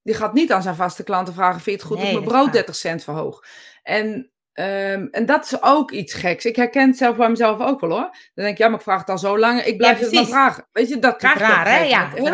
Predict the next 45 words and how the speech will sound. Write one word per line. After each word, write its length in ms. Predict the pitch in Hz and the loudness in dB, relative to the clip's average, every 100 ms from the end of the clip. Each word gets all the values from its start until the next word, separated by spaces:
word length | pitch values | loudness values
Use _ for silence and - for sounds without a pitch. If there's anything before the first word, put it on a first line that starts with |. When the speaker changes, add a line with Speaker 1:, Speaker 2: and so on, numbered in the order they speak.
| 170 | 0
Speaker 1:
Heel 0 | |
Speaker 2:
raar. 100 | 170 - | -2 -6
Speaker 1:
gek. 160 | - _ _ | -16 _ _
Maar 420 | 220 - - _ | -4 -4 -8 _
niemand 640 | 220 285 392 190 202 - - | 0 2 2 0 -2 -8 -8
vraagt 340 | 208 190 - | -4 -4 -2
aan, 480 | 175 185 180 185 - _ _ _ _ _ | -2 -2 -2 -6 -14 _ _ _ _ _
aan 220 | 170 180 | -10 -2
wat 200 | 226 262 | -2 -2
dan 140 | 226 | -2
ook, 200 | 180 185 | -2 -2
aan 140 | 175 - | -2 -4
iemand 680 | 262 302 196 165 247 - - | -2 0 0 -2 -8 -12 -14
of, 180 | - 170 | -10 -10
of 240 | - 196 196 | -6 -6 -8
iets 160 | 170 | -6
duurder 280 | 196 302 302 | -2 -2 -2
is 120 | 220 | -8
geworden. 260 | - 175 196 | -6 -6 -4
Laatst 260 | 254 349 | -4 -4
hoorde 160 | 302 226 | -6 -8
ik 60 | - | -8
van 100 | 190 | -10
iemand 220 | 202 185 | -8 -8
die 80 | 185 | -8
zei, 120 | 185 - _ | -10 -12 _
"Jezus, 640 | 202 277 415 330 196 151 | -4 2 4 2 -2 -10
jij 340 | 175 277 403 381 | 0 2 4 2
bent 140 | 240 | -2
duur 180 | 190 175 | -2 -8
geworden." 340 | 160 190 254 - _ _ | -6 -6 -8 -12 _ _
Zeg 200 | - 170 | -6 -4
ik, 140 | 196 165 | -6 -10
"Nou, 240 | 170 160 | -6 -6
hallo, 360 | - 208 226 190 | -6 -4 -2 -2
ik 140 | 220 | -2
ben 140 | 196 208 | -2 -2
al 80 | 196 | -2
jaren 360 | 220 269 277 | 0 0 0
hetzelfde." 640 | 202 - 247 302 269 330 - _ | -4 -2 -2 -4 -6 -10 -12 _
Dat 280 | - 254 262 | -10 -6 -4
is 120 | 254 - | -4 -2
gewoon 460 | 254 254 269 254 - | 0 2 2 -2 -6
je 180 | 233 | -8
zeikmodus. 1040 | 226 247 320 262 185 185 247 508 - _ | 0 2 2 2 0 0 -2 -2 -6 _